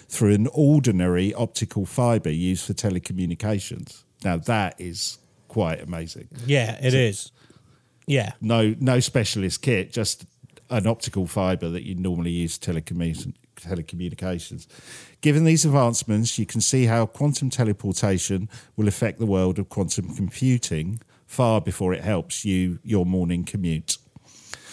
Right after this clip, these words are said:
Speaker 1: So the article does go on to explain that there are some issues relating to human teleportation which we'll need to overcome,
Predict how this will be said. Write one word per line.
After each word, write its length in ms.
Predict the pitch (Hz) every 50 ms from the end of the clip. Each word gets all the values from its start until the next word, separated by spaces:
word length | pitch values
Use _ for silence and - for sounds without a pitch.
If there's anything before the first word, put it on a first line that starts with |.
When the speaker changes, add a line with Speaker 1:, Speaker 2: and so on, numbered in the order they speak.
| - - -
Speaker 1:
So 120 | - - 143
the 140 | 127 143
article 280 | 156 156 - - - 127
does 220 | 98 - 131 120
go 160 | - - 113 107
on 80 | 107 95
to 120 | - 110
explain 380 | 104 - - 113 104 98 95 90
that 100 | 107 104
there 200 | 107 110 101 104
are 60 | 104
some 340 | - - 131 117 104 95 104
issues 440 | 90 - - 101 90 87 - -
relating 600 | 98 87 90 95 95 90 - - 95 87 90 87 82
to 180 | - 101 90
human 440 | 85 - - 107 95 85 87 87 85
teleportation 840 | - - 92 90 82 - 92 - - 98 95 90 - - 92 85 82
which 240 | 87 92 - - -
we'll 100 | 117 113
need 200 | 95 156 120 107
to 160 | - 127 107
overcome, 580 | 110 127 95 95 - - 107 98 90 104 123